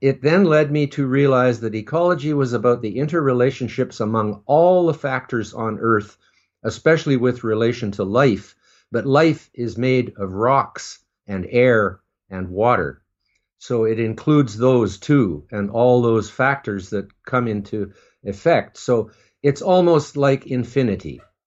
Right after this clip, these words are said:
the number of interrelationships there are. And infinity is kind of a spiritual concept because none of us can actually fathom it.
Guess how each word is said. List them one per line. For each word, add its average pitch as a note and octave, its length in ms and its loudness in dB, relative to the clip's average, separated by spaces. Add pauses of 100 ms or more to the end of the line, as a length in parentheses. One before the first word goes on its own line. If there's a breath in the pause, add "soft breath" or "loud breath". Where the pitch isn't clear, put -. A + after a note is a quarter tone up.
(180)
the A#2+ 80 -2
number B2 380 4
of A2 80 -2
interrelationships A2 1040 -2
there F#2+ 180 -2
are. F#2+ 140 2
And A#2 200 -2
infinity D3 800 2 (380 soft breath)
is C3 160 0
kind D#3+ 280 4
of C3+ 100 4
a B2 60 2
spiritual G2+ 560 -2
concept G2 720 -2
because A2 380 -4 (140)
none A#2 180 2
of G#2 80 2
us G2+ 220 2
can F#2+ 280 -6
actually F#2+ 380 -4
fathom A2 540 0
it. E2+ 240 -8